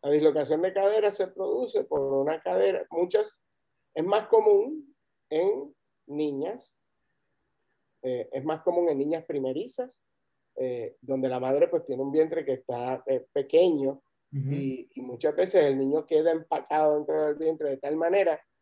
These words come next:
Speaker 1: que las caderas se salen de sitio. Eh, eh, eso, pues, el tratamiento inicial, eh, y, y en, en la mayoría de las condiciones en niños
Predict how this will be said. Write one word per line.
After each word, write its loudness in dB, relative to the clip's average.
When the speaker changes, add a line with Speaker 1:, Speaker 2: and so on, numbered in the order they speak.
Speaker 1:
que -4
las -8
caderas 2
se -6
salen -8
de -6
sitio. -20
Eh, 0
eh, -10
eso, 6
pues, 2
el -2
tratamiento 2
inicial, 2
eh, -4
y, -4
y 4
en, 4
en 4
la 4
mayoría 2
de -4
las -8
condiciones -4
en -2
niños -2